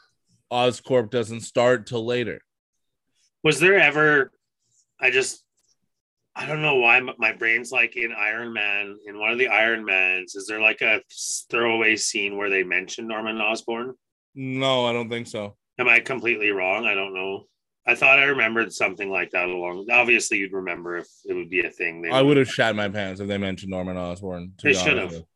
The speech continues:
Speaker 1: Like, they, they mentioned Stephen Strange and Captain America two, and
Speaker 2: Right.
Speaker 1: that's kinda it.
Speaker 2: Another thing about this is, like,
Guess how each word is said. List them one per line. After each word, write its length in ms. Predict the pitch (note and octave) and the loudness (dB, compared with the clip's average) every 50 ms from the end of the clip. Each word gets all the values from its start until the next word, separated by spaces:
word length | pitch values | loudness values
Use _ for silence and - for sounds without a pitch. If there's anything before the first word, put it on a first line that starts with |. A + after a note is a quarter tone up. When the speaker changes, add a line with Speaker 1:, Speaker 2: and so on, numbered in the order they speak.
| _ _ _ _ - - _ _ - | _ _ _ _ -20 -20 _ _ 0
Speaker 1:
Like, 200 | A#2+ A2+ A#2 A2 | 2 2 2 4
they, 160 | A#2+ A#2+ A#2+ | 2 2 2
they 220 | A2+ A#2+ B2 B2 | 2 2 2 2
mentioned 500 | A#2+ A#2+ B2 B2 B2+ B2+ B2+ C3+ A#2+ A2 | 2 2 0 0 -2 -2 -4 -6 -8 -8
Stephen 340 | - - A#2+ A#2 A2+ A#2+ A2+ | -6 -4 -4 -2 -2 -2 -4
Strange 580 | G2+ - - A2+ A2 A2+ A#2 A#2+ C3 C3 A#2+ A#2 | -4 -2 0 0 0 0 0 -2 -4 -4 -4 -4
and 260 | G#2+ G#2 G2+ G2+ G2 | -4 -4 -4 -6 -4
Captain 340 | - A#2 G2+ G2+ - - G2+ | -2 -2 -2 -2 -2 -6 -6
America 600 | G2+ G2+ G2+ G#2 G#2 G2 - A2+ G#2 G#2 G#2 G2 | -4 -2 -2 -2 -2 -4 -2 -2 0 0 -2 -4
two, 500 | - - - A2 A2+ B2+ C#3+ D#3+ F3 F#3+ _ _ _ _ _ _ _ _ _ - | -8 -8 -6 -4 -2 -2 -2 -4 -6 -8 _ _ _ _ _ _ _ _ _ -8
and 120 | A#2 G#2+ | -2 2
Speaker 2:
Right. 80 | A2 G#2 | 2 2
Speaker 1:
that's 320 | G#2 G2+ G#2 G2 E2+ - | 2 2 0 -2 -6 -10
kinda 240 | - - G#2+ G2 F#2+ F2+ C2 D2 | -8 -6 -4 -4 -4 -6 -6 -8
it. 280 | F#2 F#2 F2 D2+ - _ _ _ _ _ _ _ _ _ - | -8 -6 -8 -8 -12 _ _ _ _ _ _ _ _ _ 0
Speaker 2:
Another 560 | E3 E3+ E3+ E3 E3+ E3+ E3+ F3 F3 D#3+ D3+ | 0 2 6 6 6 6 6 6 4 4 2
thing 300 | C#3 - D#3 D3 C#3+ C#3 | -2 0 0 2 2 2
about 300 | C3 A#2+ B2 A#2+ A#2+ A#2 | 0 2 2 0 0 0
this 260 | B2 C3 B2+ - - B2 | -4 -4 -4 -4 -6 -8
is, 120 | G#2+ G2+ | -6 -4
like, 300 | A2 G#2+ G2 G2 F#2+ | 0 0 0 0 0